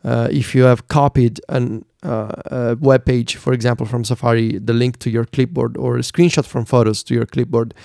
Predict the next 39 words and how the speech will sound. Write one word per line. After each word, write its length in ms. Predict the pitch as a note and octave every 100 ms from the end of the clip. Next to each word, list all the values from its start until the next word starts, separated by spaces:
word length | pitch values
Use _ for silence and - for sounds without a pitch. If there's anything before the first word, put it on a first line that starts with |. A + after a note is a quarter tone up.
| - -
you 100 | C3+
can 140 | B2 C#3+
select 380 | - C#3+ D3
a 40 | C#3
node 280 | B2 B2 A2+
in 100 | A2+
iThoughts 460 | A2+ A2+ G#2+ G#2+
and 160 | A#2+ A2+
you 80 | A2
hit 260 | B2 B2
paste, 460 | - B2+ C#3+ - - - - - -
and 400 | B2+ B2 B2 B2
you're 280 | - D3+ -
either 260 | D#3+ E3
gonna 200 | C#3+ C3+
get 160 | B2+ B2+
a 40 |
thumbnail 500 | A#2 C3+ C3 C3 B2
preview 520 | - C3 A#2+ A2+ A2+ A2
of 220 | A#2 G#2+
the 80 | A2
photo 360 | E3+ D#3+ B2+
or 360 | A#2+ B2+ B2 B2
a 120 | C3
tiny 300 | - C#3+ C3
globe 280 | B2 B2+ A#2
icon 420 | A#2 A#2 A2 G#2+
that 140 | A2
means 280 | A2+ A2+ -
you 80 | B2+
can 160 | A#2+ A#2
open 220 | A2+ A2+
the 80 | A2
link. 280 | A2+ B2
If 160 | - -
you 60 | D3
open 200 | D3+ D3
the 80 |
link, 300 | C3 B2+ B2